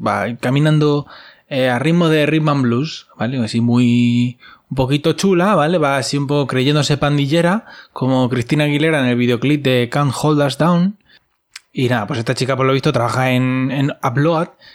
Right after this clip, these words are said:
que es una compañía que ofrece subir la conciencia de las personas a un mundo virtual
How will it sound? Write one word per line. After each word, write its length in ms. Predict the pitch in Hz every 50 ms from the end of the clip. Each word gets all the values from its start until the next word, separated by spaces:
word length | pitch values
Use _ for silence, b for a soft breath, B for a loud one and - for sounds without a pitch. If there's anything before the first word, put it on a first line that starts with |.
| B B
que 100 | - 131
es 100 | 120 113
una 140 | 135 131 120
compañía 480 | 131 123 113 127 127 139 143 143 131
que 180 | - 151 151 151
ofrece 580 | 143 - - - 170 175 180 160 - - 170
subir 420 | 156 - - 143 131 135 156 151 135
la 160 | 139 127 120
conciencia 580 | - 139 131 123 - - 165 175 175 151 151 139
de 60 | 131
las 120 | 127 117
personas 480 | - - 131 113 - 151 156 151 135 113 _ _
a 120 | - - 131
un 120 | 139 143
mundo 240 | 151 156 156 143 131
virtual 500 | 127 143 147 - 160 156 160 160 165